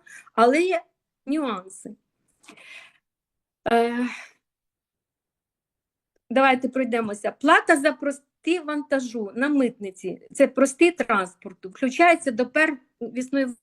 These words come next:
вартості товару, якщо простий,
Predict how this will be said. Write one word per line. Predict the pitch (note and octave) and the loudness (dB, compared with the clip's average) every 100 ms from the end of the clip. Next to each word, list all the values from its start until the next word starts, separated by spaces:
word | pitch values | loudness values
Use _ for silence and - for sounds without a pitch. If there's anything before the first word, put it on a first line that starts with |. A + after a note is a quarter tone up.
| - | -4
вартості | C#4+ C4 A3+ - - | -4 -2 -12 -18 -8
товару, | - A3+ G3 F#3+ A#3+ E4+ - _ _ | -6 -4 -4 -4 -4 -8 -10 _ _
якщо | A3 C#4 - F4 F4 | -2 -2 0 0 0
простий, | - C4+ B3+ - - A3+ B3+ | 0 -2 -2 -12 -12 -10 -10